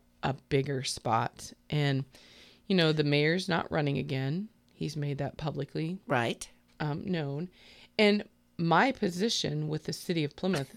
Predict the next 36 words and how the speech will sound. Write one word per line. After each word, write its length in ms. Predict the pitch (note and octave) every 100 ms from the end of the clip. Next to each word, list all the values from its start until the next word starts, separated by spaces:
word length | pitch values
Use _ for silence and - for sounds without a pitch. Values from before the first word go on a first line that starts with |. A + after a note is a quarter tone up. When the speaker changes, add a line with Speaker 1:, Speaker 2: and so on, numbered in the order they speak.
| -
Speaker 1:
<laughs> 340 | G4 - _
is 220 | - G#3+
contingent 720 | - B3 A3 A#3+ C#4+ A#3+ E3 -
on 180 | E3 E3+
who 140 | F#3+
the 120 | E3+
mayor 360 | E3+ C4 D#3 -
is. 100 | -
Speaker 2:
Yes, 280 | G#3 F3 -
it 100 | B3 G4+ F3+ - E3 -
is. 200 | E3 -
Speaker 1:
You 80 |
know, 60 | E3
historically, 1040 | F3 E3+ - - C3+ C#3+ F3+ G#3+ G#3 A3
that 240 | A#3 D3 F3+
position 400 | F3 E3+ - G3
has 180 | G3 F#3
always 480 | - D3+ D#3+ F3
changed 580 | - - A#3+ G3 D3 F3
Speaker 2:
Yes. 360 | B2+ C3 E4+ G#4
Speaker 1:
with 160 | D#3 -
the 80 |
mayor. 420 | F3 G#3+ D3 B2+ - - _ E3+
Do 180 | E3 C#3+
I 120 | C3
know 360 | C3+ D3+ G#3
that 180 | A3+ A#3
that 180 | A3 A#3+
would 100 | B3
happen? 500 | A#3+ B3 C4 B3+ C4 - -
No. 500 | C3+ C3 C#3+ F#3+ - - - - - -
But 320 | - D#3+ C3+ - _ _ _ _ _ _
it 180 | D#3 D#3+
could. 440 | - D3+ A#3 F#3 B3+ - _ - _ -
And 180 | E3 D#3
so 380 | - F3 D#3+